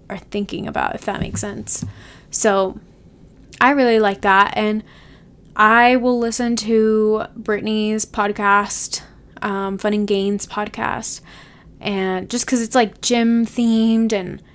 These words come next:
I just really like it. I'll listen to, like, something motivational, like, similar to this podcast, or the Icons podcast, Diary of C E O. Those are all my favorite.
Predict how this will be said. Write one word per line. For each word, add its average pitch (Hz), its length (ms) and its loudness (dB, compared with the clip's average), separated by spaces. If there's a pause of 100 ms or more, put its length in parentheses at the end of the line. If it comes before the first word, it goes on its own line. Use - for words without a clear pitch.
(540)
I 202 460 2
just 196 200 -4
really 196 240 -4
like 113 240 -6
it. - 140 -8
I'll 214 160 4
listen 214 280 2
to, 220 100 -2
like, 196 200 0
something 202 300 -2
motivational, 240 1080 2
like, 196 180 -2
similar 202 800 2
to 202 220 -6
this 233 260 0
podcast, 220 1000 4
or 202 300 -4 (480)
the - 160 -8
Icons 240 440 2
podcast, 214 840 2
Diary 202 360 -2
of 196 120 -6
C 202 360 -6
E - 60 -12
O. 240 420 2
Those 214 220 -2
are - 180 -6
all 202 180 0
my 208 160 0
favorite. 214 540 0